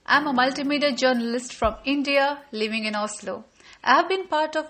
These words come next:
Oslo Media House since last summer and will be hosting this podcast every week. The guest who is joining me today is Sara Ramantharnis. She is based in Melbourne,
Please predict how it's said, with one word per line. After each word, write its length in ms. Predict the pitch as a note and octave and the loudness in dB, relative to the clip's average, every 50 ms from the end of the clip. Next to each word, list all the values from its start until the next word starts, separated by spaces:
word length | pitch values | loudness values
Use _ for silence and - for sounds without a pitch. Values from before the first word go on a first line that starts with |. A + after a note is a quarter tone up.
| - _ _ | -12 _ _
Oslo 320 | - - C#4+ - - D#4+ | -4 -4 -4 -4 -6 -6
Media 280 | C#4 C4+ C#4 C4+ C4 C4 | -4 -2 -2 0 0 -2
House 340 | A3+ A#3 A#3+ A#3 A#3+ A#3+ - | 0 2 0 0 0 -2 -8
since 300 | - A3+ G#3+ G#3+ - - | -10 -10 -10 -10 -10 -4
last 320 | G#3+ G3 G3 G#3 - - | -4 -2 -2 -4 -8 -4
summer 420 | - A#3+ A#3+ A3+ F#3+ F#3 G#3+ A3 - _ _ | -2 -2 -2 -2 -4 -6 -8 -10 -14 _ _
and 200 | - A3 A3 A3 | -2 -2 0 0
will 140 | G#3+ B3+ C4 | -2 -4 -4
be 160 | B3 B3+ B3+ | -2 -4 -6
hosting 460 | B3+ B3 B3 C#4 C4+ - - C4+ B3 A#3 | -4 -2 -4 -4 -4 -6 -8 -6 -6 -6
this 160 | A3+ A3+ - | -8 -10 -2
podcast 580 | _ B3+ A#3+ A#3+ A#3+ - A#3 A3 A#3 A3+ - - - | _ 2 2 2 0 0 0 0 0 -2 -8 -4 0
every 340 | G#3+ A3 G#3+ G3 A3 A3+ | 0 0 2 0 -4 -6
week. 420 | G#3 G3 G#3 F#3+ - - _ - - _ _ _ _ _ _ _ - - - - - - _ | -4 -4 -6 -6 -8 -10 _ -18 -20 _ _ _ _ _ _ _ -20 -20 -20 -20 -20 -2 _
The 100 | B3+ B3+ | 0 4
guest 280 | B3+ D#4+ G4 F#4+ - | 4 2 2 2 0
who 100 | - F4 | 0 2
is 140 | F4 E4+ D4 | 2 2 2
joining 400 | A#3+ D4 C#4 C#4+ C#4+ C#4+ D4 D4 | 4 4 6 6 6 2 0 -2
me 100 | C#4 C#4+ | -4 -4
today 560 | C#4 - D4 C4 A3 B3 A#3+ A#3+ A#3 - A3 | -4 -2 -4 0 2 2 2 2 2 0 0
is 160 | A3 A3+ - - | -2 -2 -4 -2
Sara 320 | - B3 A#3+ A#3+ A#3+ A#3+ | 2 4 4 4 4 4
Ramantharnis. 840 | A#3 A3+ A3 A3 A3+ A3+ A3+ - A3+ G#3+ A3 A3 A3+ C#4 D4+ - - _ | 2 0 0 0 -6 -6 -6 -2 0 0 0 0 -4 -8 -10 -10 -16 _
She 260 | - - - B3 A#3+ | -8 -6 -4 -4 -4
is 160 | A3+ G#3+ G#3 | -4 -6 -4
based 360 | G3+ - A3+ A3+ A#3 G#3+ A3 A3+ | -4 -2 -2 -2 -2 -4 -6 -6
in 160 | A3 A3 G#3+ | -6 -4 -2
Melbourne, 480 | G#3+ G#3+ G#3+ G#3 G3+ G#3+ G#3+ G#3+ A3 | -2 -2 -2 -2 -2 -4 -2 -2 -6